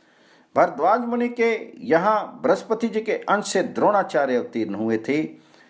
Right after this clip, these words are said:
वे श्रेष्ठ धनुर्धर, उत्तम शास्त्रविता और परम तेजस्वी थे। उनके यहाँ महादेव, यम, काल और क्रोध के सम्मिलित अंश से भयंकर अश्वस्थामा का जन्म हुआ था।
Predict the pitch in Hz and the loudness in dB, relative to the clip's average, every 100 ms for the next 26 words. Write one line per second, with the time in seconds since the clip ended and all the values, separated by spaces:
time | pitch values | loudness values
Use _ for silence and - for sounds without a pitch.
0 | _ 170 - - 233 247 - - 131 175 | _ 0 2 2 2 2 -2 -2 0 2
1 | 170 202 240 - _ - 175 - 226 180 | 4 2 2 -6 _ -10 -4 2 2 2
2 | - 120 - - 147 151 175 185 - - | 2 2 0 -4 -4 2 2 2 -4 -6
3 | 156 - 208 196 - 120 120 - 104 82 | -4 0 2 0 -4 -4 -2 -4 -6 -8
4 | - - - _ _ _ _ _ _ _ | -12 -14 -16 _ _ _ _ _ _ _
5 | - 220 247 220 202 208 214 127 139 185 | 0 2 4 2 2 2 2 0 2 2
6 | 202 208 247 - _ - 101 165 196 233 | 2 -2 -4 -12 _ -8 2 2 2 -2
7 | 262 - 143 156 196 233 - 170 - 196 | -10 -6 2 4 2 -2 -6 -8 -2 0
8 | 226 - 202 - 165 202 190 175 165 156 | 0 -2 -4 0 0 0 0 2 0 0
9 | 147 127 - 160 190 170 - - 180 - | -4 -4 0 0 2 0 0 -4 -4 -2
10 | 147 - 127 135 113 110 90 104 95 80 | -4 -2 0 2 2 0 -2 -4 -4 -4
11 | 78 101 120 - - - | 0 0 0 -6 -16 -18